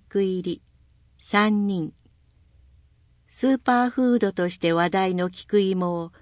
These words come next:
通年で楽しめるよう、障害福祉事業所パイオニアがお茶に加工しました。アイスでもホットでも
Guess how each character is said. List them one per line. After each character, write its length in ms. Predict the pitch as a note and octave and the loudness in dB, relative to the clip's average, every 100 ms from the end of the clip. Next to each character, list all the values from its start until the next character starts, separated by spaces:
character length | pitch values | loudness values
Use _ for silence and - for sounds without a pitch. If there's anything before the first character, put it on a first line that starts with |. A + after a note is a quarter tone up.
| _ _ - | _ _ -12
通 300 | - A#3+ A#3+ | 0 4 6
年 260 | A#3 A#3 | 6 6
で 140 | G#3+ G#3+ | 4 4
楽 280 | G#3+ G#3 A3+ | 2 0 0
し 140 | A3+ | 2
め 160 | A3 G#3+ | 2 2
る 140 | F#3+ | 0
よ 260 | E3 D3+ - | -4 -6 -10
う、 480 | _ _ _ _ - | _ _ _ _ -2
障 300 | A3 A3+ G#3+ | 4 6 6
害 260 | G#3+ G#3 | 2 2
福 240 | G3 - G#3 | 0 0 -2
祉 220 | - G3+ | 0 -2
事 180 | F3 F#3 | 0 0
業 240 | F#3+ F#3 | 0 0
所 300 | F3+ F#3 - _ - | -2 -4 -6 _ -4
パ 140 | G3 | 0
イ 160 | G3+ G3 | 4 4
オ 100 | F#3+ | 2
ニ 200 | F#3 F3+ | -2 -2
ア 100 | F3 | -4
が 180 | E3 E3 _ _ _ - | -6 -10 _ _ _ -6
お 120 | - | -4
茶 180 | F#3 A#3 | 2 4
に 120 | A3+ | 4
加 180 | A3 G3+ | 2 -4
工 240 | - G3+ | 0 0
し 160 | G3+ G3 | 0 -4
ま 160 | F#3 F#3 | -4 -6
し 140 | - | -10
た。 180 | - C#3+ _ _ _ _ _ _ _ - | -16 -16 _ _ _ _ _ _ _ -2
ア 140 | A3+ | 0
イ 100 | A#3 | 0
ス 200 | - F#3 | -2 -2
で 140 | E3 | -2
も 200 | D#3+ D3+ _ _ _ | -2 -6 _ _ _
ホ 140 | A#3+ | -2
ッ 60 | C4+ - | -2 -2
ト 120 | G3 | -2
で 120 | E3 | 0
も 200 | D#3 D3 | -2 -4